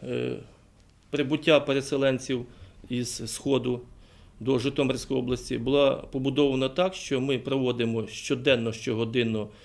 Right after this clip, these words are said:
е, прийом цих громадян і вирішуємо їхні питання.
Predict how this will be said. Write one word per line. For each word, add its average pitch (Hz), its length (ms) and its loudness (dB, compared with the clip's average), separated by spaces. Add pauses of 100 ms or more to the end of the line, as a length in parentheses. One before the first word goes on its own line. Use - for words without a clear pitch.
(240)
е, 110 260 -6
прийом 147 360 0
цих 175 160 0
громадян 151 580 2 (300)
і 123 80 0
вирішуємо 139 480 2
їхні 135 260 -2
питання. 101 560 -4